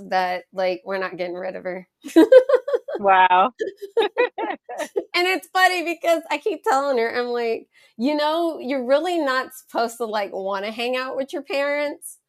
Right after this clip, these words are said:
Speaker 1: Um, you know, that's not really a thing. Like, we're supposed to kinda, like, you know, I mean, you can wa-, want to hang up, out with us sometimes, but, like, you know, go off with your friends and go do your own thing.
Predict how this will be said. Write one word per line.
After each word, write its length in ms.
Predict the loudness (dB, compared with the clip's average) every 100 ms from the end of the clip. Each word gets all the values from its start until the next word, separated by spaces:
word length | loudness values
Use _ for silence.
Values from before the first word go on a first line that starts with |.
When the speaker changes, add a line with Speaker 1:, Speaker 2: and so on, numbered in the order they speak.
| _ _ _ _ -6
Speaker 1:
Um, 540 | -4 -2 -2 -4 -8 _ -2
you 160 | 0
know, 140 | -2 -4
that's 240 | -6 -4
not 180 | -4 0
really 280 | 2 4 2
a 40 |
thing. 720 | 0 -4 -2 0 0 -2 -6 -14 _ _
Like, 240 | -2 -2
we're 200 | -2 -4
supposed 420 | -4 -6 -6 -4 -6
to 60 |
kinda, 400 | -10 -8 -8 -6
like, 440 | -8 -10 -10 -12 -12 _ _ _ -6
you 100 | -6
know, 520 | -4 -6 -8 -10 _ _ _ _ _
I 60 | 2
mean, 440 | 4 4 2 0 _ _ _ _ 2
you 120 | 2
can 200 | 4 -4
wa-, 180 | -4 -6 -8 -2
want 240 | 0 0
to 180 | -4 -4
hang 220 | -2 -2
up, 160 | -4 _
out 240 | 0 0 0
with 180 | -2 -2
us 140 | -4
sometimes, 760 | -4 -4 -4 -4 -2 -2 -4 -4
but, 260 | -2 -2 0
like, 380 | 0 0 -4 _ -12
you 60 | -2
know, 140 | -2
go 160 | 0 0
off 280 | 0 0 -4
with 140 | -6
your 100 | -6
friends 460 | -4 -4 -2 -4 -4
and 100 | -2
go 100 | -2
do 80 | -2
your 260 | -4 -4 -4
own 180 | -4 -4
thing. 640 | -4 -2 -4 -4 -6 -10